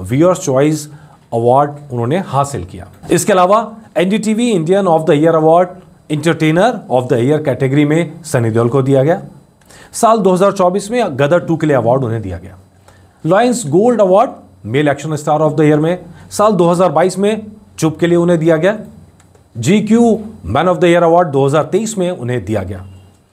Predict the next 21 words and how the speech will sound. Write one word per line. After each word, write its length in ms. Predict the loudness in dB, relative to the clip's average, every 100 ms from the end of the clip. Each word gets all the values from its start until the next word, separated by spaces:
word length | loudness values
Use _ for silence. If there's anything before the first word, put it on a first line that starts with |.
| -2
इस 180 | 0 0
लिस्ट 200 | 0 0
में 80 |
आपको 300 | 0 0 0 0 -6 -20 -6 0
उन्नीस 240 | 2 4
सौ 100 | 2
सत्तानवे 560 | 0 -2 0 0 0 0
की 140 | 0
फिल्म 400 | 0 0 0 -6 -10 -10 0
बॉर्डर 300 | 2 2 0
के 180 | 0 -2
मेजर 480 | 0 -2 0 0
कुलदीप 400 | 0 -2 0 0
सिंह 220 | 0 -2 0
का 80 |
नाम 180 | 2 2
नहीं 180 | 2 2
मिलेगा, 360 | 2 0 -6 -14 -20 -20 -10
जिसके 300 | -2 -2 0
डायलॉग 380 | 0 2 2 2
सुनकर 460 | 0 -2 0 0